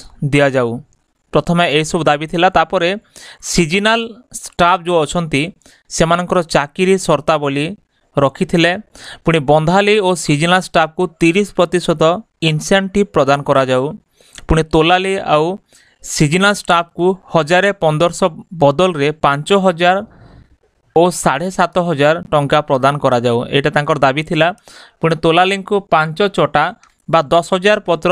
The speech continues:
ତୋଳିଲେ ସାମାଜିକ କଲ୍ୟାଣ ଯୋଜନା ଲାଗୁ କରିବା ଓ କେନ୍ଦୁପତ୍ର ଦର ବୃଦ୍ଧି, ସିଜନାଲ ଷ୍ଟାଫ୍ଙ୍କ ଦରମା ବୃଦ୍ଧି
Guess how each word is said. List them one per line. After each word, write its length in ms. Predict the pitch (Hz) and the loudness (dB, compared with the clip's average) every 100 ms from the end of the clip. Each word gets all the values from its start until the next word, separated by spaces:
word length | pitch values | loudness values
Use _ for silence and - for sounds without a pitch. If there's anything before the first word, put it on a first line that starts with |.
| 175 | 0
ତୋଳିଲେ 300 | 160 147 147 156 | 0 2 0 0
ସାମାଜିକ 380 | 156 156 170 170 165 160 | -2 0 -2 -6 -4 0
କଲ୍ୟାଣ 300 | 147 151 160 147 | 2 2 -2 0
ଯୋଜନା 240 | 139 139 147 139 | 0 2 2 2
ଲାଗୁ 180 | 127 151 156 | 0 -2 -2
କରିବା 300 | 139 131 143 170 _ _ _ _ _ _ _ _ - | 0 2 0 -2 _ _ _ _ _ _ _ _ -4
ଓ 60 | 143 - - | -4 -2 -2
କେନ୍ଦୁପତ୍ର 600 | 151 185 196 190 190 196 202 214 - 151 143 | 0 2 2 -2 0 0 0 -2 -8 -2 2
ଦର 160 | 147 165 | 2 2
ବୃଦ୍ଧି, 360 | 151 143 147 160 - _ _ _ _ _ _ - | -2 -4 -2 -2 -4 _ _ _ _ _ _ -12
ସିଜନାଲ 560 | - 147 135 160 185 190 233 _ _ - | -2 0 0 0 0 -2 -10 _ _ -20
ଷ୍ଟାଫ୍ଙ୍କ 440 | - - 156 170 - 147 | -8 0 0 0 -2 0
ଦରମା 280 | 147 147 156 | 0 2 0
ବୃଦ୍ଧି 320 | 147 135 151 | -2 -4 -4